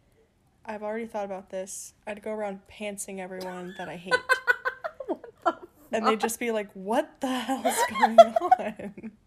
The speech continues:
Speaker 1: <laughs>
Speaker 2: That's so random. All right.
Speaker 1: Yeah.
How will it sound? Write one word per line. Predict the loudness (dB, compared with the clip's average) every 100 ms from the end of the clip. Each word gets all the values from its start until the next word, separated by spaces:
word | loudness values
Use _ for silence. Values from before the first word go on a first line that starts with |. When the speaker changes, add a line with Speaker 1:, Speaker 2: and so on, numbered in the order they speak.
| -20 _ _
Speaker 1:
<laughs> | _ -18 -18 -4
Speaker 2:
That's | 0 0 -2 -2
so | 0 0
random. | -2 -8 -8 -10 -10 -10 -12
All | -8 -12 _ _ _ _ -20 -20 -20 -12 -6
right. | -2 -2 -2
Speaker 1:
Yeah. | -6 -6 -6 -6